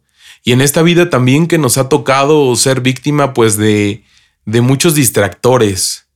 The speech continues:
eh, de, de muchos elementos que van sobreestimulando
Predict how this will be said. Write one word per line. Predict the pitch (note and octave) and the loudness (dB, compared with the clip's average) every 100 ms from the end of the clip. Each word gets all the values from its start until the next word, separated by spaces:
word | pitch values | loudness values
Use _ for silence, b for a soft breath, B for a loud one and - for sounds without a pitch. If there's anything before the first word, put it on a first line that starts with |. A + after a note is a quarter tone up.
| _ _ _ _ _ | _ _ _ _ _
eh, | - A2+ A2 G#2+ A2 G#2+ G#2 G#2 G2+ - | -4 0 2 2 2 0 0 -2 -4 -6
de, | A2+ A2 | -6 -4
de | B2 A#2+ | -2 0
muchos | C3 B2+ D3 | 0 0 0
elementos | C3 A2 A2 A#2+ B2 C#3 C#3 - B B _ | 0 0 0 0 0 0 0 -2 B B _
que | B2+ | -2
van | A#2 B2+ | 0 0
sobreestimulando | C3 C#3+ A#2+ A#2 A2 G#2+ - A2+ G#2+ A2 B2+ C3+ C3+ C#3 C#3 | 0 0 2 2 0 -2 -2 -2 0 0 0 -2 -4 -6 -8